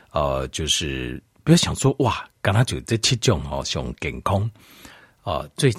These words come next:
最健康的食物，就，我就只吃这七种，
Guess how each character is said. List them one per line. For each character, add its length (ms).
最 180
健 260
康 220
的 120
食 260
物， 220
就， 320
我 80
就 120
只 220
吃 220
这 160
七 240
种， 160